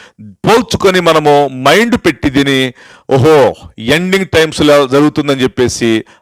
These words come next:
రాకడికి సిద్ధపడటానికి, అందుకు చెప్పాను నేను ఈ మెసేజ్. ఎండింగ్లో నేనేం చెప్పాలనుకుంటున్నా అంటే, already ఘట సర్పము, ఆ, ఎండింగ్కి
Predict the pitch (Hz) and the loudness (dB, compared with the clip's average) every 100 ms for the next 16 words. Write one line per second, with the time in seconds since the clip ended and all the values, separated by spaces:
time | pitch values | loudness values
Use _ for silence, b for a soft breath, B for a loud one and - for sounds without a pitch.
0 | - 117 139 147 139 127 120 113 - - | -4 2 2 2 -2 -2 -2 -4 -6 -10
1 | - 190 170 214 151 120 - 87 87 - | -4 -4 -2 -2 -2 -4 -4 -8 -8 -20
2 | _ _ _ 143 170 175 131 139 185 156 | _ _ _ -6 -4 -4 -4 -2 0 0
3 | 123 104 101 104 82 69 _ _ - 240 | -2 -2 -4 -6 -10 -12 _ _ -2 0
4 | 285 269 247 196 196 214 175 - 147 120 | 2 2 2 2 0 -2 -2 0 0 -2
5 | 131 131 127 120 117 110 143 147 B _ | -4 -2 -2 -2 0 2 0 -2 B _
6 | _ 113 151 196 196 180 190 160 - 208 | _ 0 2 4 0 0 -2 -2 -4 -4
7 | - 175 196 202 202 - _ b b b | -6 -8 -4 -2 -2 -8 _ b b b
8 | b - 113 120 123 165 190 202 202 196 | b -2 2 2 2 0 0 -2 -2 0
9 | 196 202 - | 2 2 -2